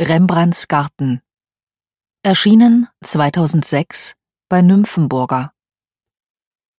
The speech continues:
Bleiweiß für die Grundierung. Frühjahr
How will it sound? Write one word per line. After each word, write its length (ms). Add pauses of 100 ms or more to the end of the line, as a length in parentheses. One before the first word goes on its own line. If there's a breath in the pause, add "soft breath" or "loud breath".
(1700)
Bleiweiß 920
für 180
die 140
Grundierung. 760 (1900)
Frühjahr 600